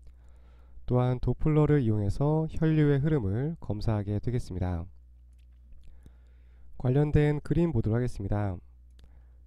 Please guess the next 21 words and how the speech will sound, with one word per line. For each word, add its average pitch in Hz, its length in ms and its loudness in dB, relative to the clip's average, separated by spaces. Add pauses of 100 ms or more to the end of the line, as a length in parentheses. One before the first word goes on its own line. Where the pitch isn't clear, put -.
(280)
그림을 143 280 0
보시면 117 520 -2 (220)
이 110 60 -4
태아는 147 800 0
태반을 170 440 2
통해서 117 720 -2 (120)
혈액을 131 520 0
주고받고 131 460 -4
있습니다. 98 500 -4 (1120)
저 - 120 -6
폐순환을 160 640 4
하지 156 160 0
않기 113 240 -4
때문에 107 560 -2 (540)
혈액을 160 400 4
전달해주는 117 800 0
또 - 80 -4
추가적인 139 540 -2
통로가 131 520 -2
필요하게 120 380 -2
되겠는데요. 113 720 -2